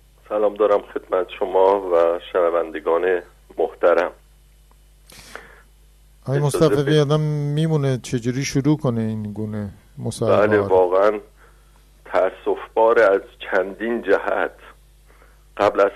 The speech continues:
Speaker 1: هر چیز من همدردی و همبستگی خود رو با خانواده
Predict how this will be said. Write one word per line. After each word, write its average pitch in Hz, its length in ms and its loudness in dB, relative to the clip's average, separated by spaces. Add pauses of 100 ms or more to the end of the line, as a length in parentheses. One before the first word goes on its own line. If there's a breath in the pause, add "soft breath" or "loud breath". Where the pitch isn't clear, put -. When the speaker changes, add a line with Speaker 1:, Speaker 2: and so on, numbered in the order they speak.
Speaker 1:
هر 107 140 2 (160)
چیز 117 160 -4 (1040 soft breath)
من 98 360 2 (920)
همدردی 98 760 0
و 98 140 0
همبستگی 90 840 -4
خود - 320 -4
رو 98 180 -4
با 85 360 0 (480)
خانواده 90 1120 -2